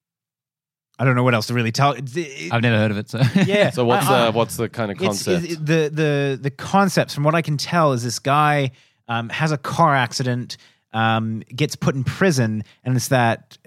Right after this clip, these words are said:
Speaker 1: uh, you know, you go in as a good person, and then you're forced to become this criminal in order to survive, and you come out a criminal.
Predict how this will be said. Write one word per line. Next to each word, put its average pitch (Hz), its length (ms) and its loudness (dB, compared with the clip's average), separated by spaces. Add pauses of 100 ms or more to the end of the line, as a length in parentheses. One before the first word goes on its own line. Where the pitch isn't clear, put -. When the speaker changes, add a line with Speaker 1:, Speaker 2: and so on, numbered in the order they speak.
Speaker 1:
uh, 110 380 2
you 117 100 0
know, 107 380 0 (340)
you 123 100 -2
go 139 220 2
in 147 100 2
as 131 80 0
a 127 60 0
good 117 280 0
person, 101 600 0
and 117 140 0
then 104 100 0
you're 104 120 -2
forced - 480 0
to 120 60 -8
become 107 500 -2
this 98 180 -2
criminal 123 580 0 (140)
in 113 80 -6
order 113 180 2
to 95 80 -8
survive, 101 880 0 (200)
and 107 100 -4
you 107 60 -2
come 110 180 -4
out 107 100 0
a 107 60 -2
criminal. 120 380 -4